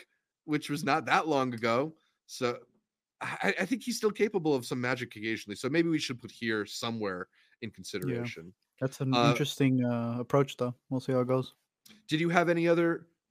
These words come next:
Speaker 1: movies that we didn't mention, or maybe did, uh, an impromptu top ten?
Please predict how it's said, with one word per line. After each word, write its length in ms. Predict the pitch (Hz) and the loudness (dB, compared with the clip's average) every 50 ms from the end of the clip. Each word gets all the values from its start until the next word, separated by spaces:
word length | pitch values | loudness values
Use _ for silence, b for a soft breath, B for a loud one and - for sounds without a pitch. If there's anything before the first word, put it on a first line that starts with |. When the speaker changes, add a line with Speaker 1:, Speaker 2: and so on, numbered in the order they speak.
| _ _ - | _ _ -8
Speaker 1:
movies 580 | 156 139 151 151 156 160 160 160 160 - - | -2 0 0 2 2 0 0 0 -2 -4 -6
that 240 | 143 151 151 147 139 - _ _ _ | -2 0 0 0 -2 -4 _ _ _
we 180 | 165 139 131 139 | -6 -4 -4 0
didn't 240 | 127 151 156 156 143 | 0 0 0 0 0
mention, 360 | 147 151 160 - - 170 151 | -2 -2 -2 -2 -2 0 2
or 120 | 143 135 | 2 2
maybe 320 | 127 123 127 127 123 127 120 | 2 2 0 0 0 0 -2
did, 280 | 117 127 123 127 127 | -4 -6 -8 -6 -4
uh, 120 | 143 131 120 113 123 - | -2 -2 -2 -2 -4 -4
an 100 | 139 135 | -4 -2
impromptu 560 | 127 120 - 135 127 131 131 - - 131 117 | -4 -4 -2 -2 -2 -2 -2 -2 -2 -4 -2
top 300 | 123 135 131 123 127 - | 2 2 2 2 0 -2
ten? 360 | - 127 131 135 135 139 147 | -4 -2 -2 -2 -4 -8 -14